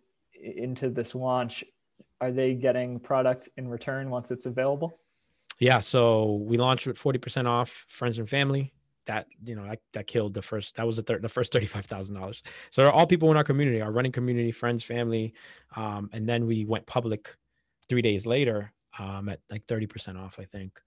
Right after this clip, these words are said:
Speaker 2: Um, and then that got us to a certain point. Then we went to twenty percent off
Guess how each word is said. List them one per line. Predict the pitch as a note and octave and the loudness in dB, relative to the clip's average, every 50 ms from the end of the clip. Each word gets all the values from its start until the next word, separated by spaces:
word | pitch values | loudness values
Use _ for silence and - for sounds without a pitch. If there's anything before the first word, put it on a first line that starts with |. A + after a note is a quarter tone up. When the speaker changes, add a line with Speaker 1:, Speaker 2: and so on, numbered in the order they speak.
| _ _ - - _ _ _ | _ _ -20 -20 _ _ _
Speaker 2:
Um, | - G#2+ G2+ G2 F#2+ F#2+ F#2+ G2 - | -12 -10 -8 -8 -8 -8 -10 -10 -10
and | A2 G#2 G2+ | -10 -8 -8
then | G#2 G#2 G#2 G2+ G2 G2 F#2+ F#2+ - _ - | -6 -6 -6 -6 -6 -8 -8 -10 -14 _ -10
that | G#2+ G2 F#2+ | -10 -8 -6
got | - G#2+ G2 G2+ | -6 -6 -6 -6
us | G2+ G2 F#2 - - - - - - _ _ _ _ _ _ _ _ _ _ _ _ _ _ _ _ _ | -6 -6 -6 -8 -10 -10 -12 -14 -18 _ _ _ _ _ _ _ _ _ _ _ _ _ _ _ _ _
to | - - A2+ | -8 -6 -6
a | F#2+ | -4
certain | - A2+ F2+ F2+ | -4 -4 -4 -6
point. | - - G#2+ G2+ G2+ - | -8 -10 -8 -8 -8 -8
Then | - G#2+ | -8 -8
we | G#2 G#2 | -8 -8
went | G2+ F#2 | -8 -10
to | - - | -10 -8
twenty | - B2 A2+ | -6 -6 -6
percent | G#2 G#2+ A2 - A2+ | -6 -8 -8 -8 -6
off | G#2+ G#2+ G#2 G2+ G2 - - - | -6 -6 -6 -8 -10 -14 -18 -20